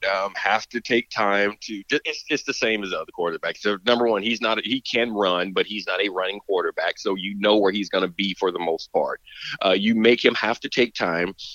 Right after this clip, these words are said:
and come off of his first reads, and you make the guys have to work. This time of year, you make things rough on a guy. You make him uncomfortable. No one, no one should pass you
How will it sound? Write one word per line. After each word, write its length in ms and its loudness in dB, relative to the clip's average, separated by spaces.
and 160 2
come 220 -2
off 140 4
of 80 -10
his 180 0
first 340 -2
reads, 360 -8
and 180 4
you 140 -6
make 260 4
the 100 0
guys 300 2
have 220 0
to 80 2
work. 300 2
This 220 8
time 260 2
of 80 -4
year, 340 0
you 160 -8
make 380 0
things 280 -6
rough 320 2
on 140 6
a 60 0
guy. 300 -2
You 180 -4
make 240 4
him 100 4
uncomfortable. 720 0
No 280 4
one, 420 2
no 300 0
one 340 2
should 280 -8
pass 520 -4
you 120 -8